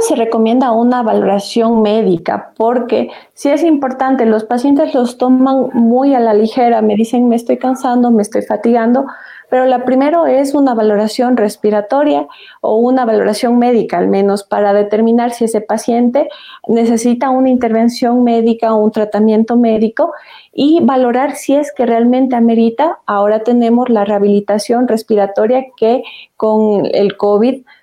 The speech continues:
ha, ha tenido un boom. Realmente el paciente ha mejorado su calidad de vida. La rehabilitación pulmonar ahora se ha demostrado que el paciente mejora su calidad de vida, mejora su desempeño,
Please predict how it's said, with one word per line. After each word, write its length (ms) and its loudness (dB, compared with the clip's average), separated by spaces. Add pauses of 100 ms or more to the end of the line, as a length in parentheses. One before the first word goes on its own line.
(300)
ha, 640 -4
ha 160 -6
tenido 380 2
un 160 2
boom. 320 0
Realmente 680 0
el 120 0
paciente 680 0
ha 100 -2
mejorado 580 0
su 180 -6
calidad 380 0
de 100 0
vida. 300 0 (320)
La 120 0
rehabilitación 800 0
pulmonar 800 0
ahora 520 -2 (300)
se 180 -4
ha 120 0
demostrado 960 0
que 80 -4
el 120 0
paciente 600 -2
mejora 560 0
su 180 -4
calidad 400 0
de 100 2
vida, 260 2
mejora 640 0 (240)
su 200 -2
desempeño, 960 0